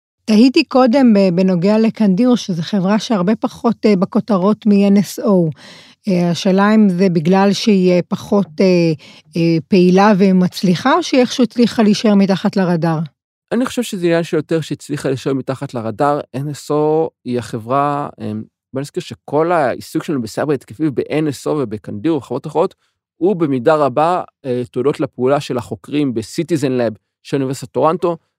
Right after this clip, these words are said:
Speaker 2: ובעיקר לידידי הטוב, דוקטור ביל מרזק,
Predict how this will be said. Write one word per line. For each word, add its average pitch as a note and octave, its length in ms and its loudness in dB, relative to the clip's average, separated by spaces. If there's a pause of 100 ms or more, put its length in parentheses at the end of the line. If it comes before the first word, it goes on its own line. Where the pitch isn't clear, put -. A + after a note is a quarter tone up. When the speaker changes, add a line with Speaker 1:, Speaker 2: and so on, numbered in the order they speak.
(120)
Speaker 2:
ובעיקר C3 500 -2
לידידי A#2+ 520 0
הטוב, A#2 280 -4
דוקטור B2 320 -4
ביל C3+ 180 0
מרזק, C3+ 480 0